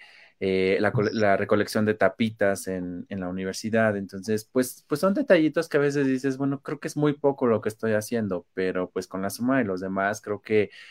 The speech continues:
pues, hay, hay algo un poquito más de impacto y, y eso creo que,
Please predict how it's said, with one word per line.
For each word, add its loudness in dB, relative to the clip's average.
pues, 2
hay, 6
hay 0
algo 2
un 0
poquito -6
más 0
de -2
impacto 4
y, -4
y 2
eso 2
creo 0
que, 0